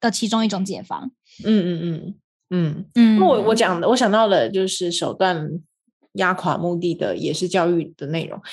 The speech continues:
Speaker 2: 第一个呢，我必须要诟病一下，就是，呃，关于考试的题目这件事，我把它再缩，线缩小一点。考试这件事我真的解决不了，但考试的题目，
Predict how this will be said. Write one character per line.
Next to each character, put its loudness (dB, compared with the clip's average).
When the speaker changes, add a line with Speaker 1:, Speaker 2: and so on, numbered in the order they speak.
Speaker 2:
第 8
一 6
个 6
呢， 4
我 2
必 -2
须 0
要 2
诟 2
病 0
一 -8
下， -4
就 -4
是， -4
呃， -2
关 2
于 2
考 -6
试 -4
的 -4
题 -6
目 0
这 -2
件 -4
事， -8
我 4
把 2
它 2
再 4
缩， 2
线 2
缩 2
小 -2
一 -4
点。 -10
考 2
试 4
这 8
件 6
事 4
我 4
真 2
的 2
解 -2
决 -2
不 -2
了， -2
但 2
考 -4
试 -2
的 4
题 -8
目， -4